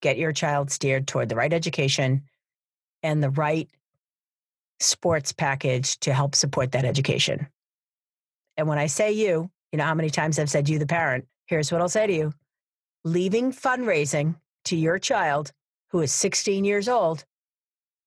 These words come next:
whether it's academic scholarships, merit scholarships,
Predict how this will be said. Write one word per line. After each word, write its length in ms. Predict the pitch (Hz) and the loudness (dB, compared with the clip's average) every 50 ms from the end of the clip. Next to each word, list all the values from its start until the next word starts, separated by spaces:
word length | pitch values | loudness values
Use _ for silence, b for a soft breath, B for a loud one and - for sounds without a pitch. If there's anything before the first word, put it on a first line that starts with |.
| _ _ _ | _ _ _
whether 240 | - 160 156 156 147 | -2 0 2 2 0
it's 280 | 131 139 - - - - _ _ _ | 0 -2 -4 -8 -10 -10 _ _ _
academic 540 | 135 135 135 131 120 - 131 131 165 185 185 | -2 -2 -2 -4 -2 0 0 2 2 0 -2
scholarships, 920 | - - - 202 196 196 196 180 - - 202 202 202 - - - - - - _ _ _ - | -2 -2 0 2 2 2 0 -2 0 -2 -2 -2 -2 -4 -4 -2 -2 -4 -6 _ _ _ -4
merit 380 | 135 143 170 190 196 202 196 | 0 0 2 2 0 0 -2
scholarships, 960 | - - - 196 185 180 185 180 - - 190 185 180 - _ - - - - | -6 -4 -2 0 0 0 -2 -2 -2 -2 -2 -2 -2 -6 _ -4 -4 -4 -4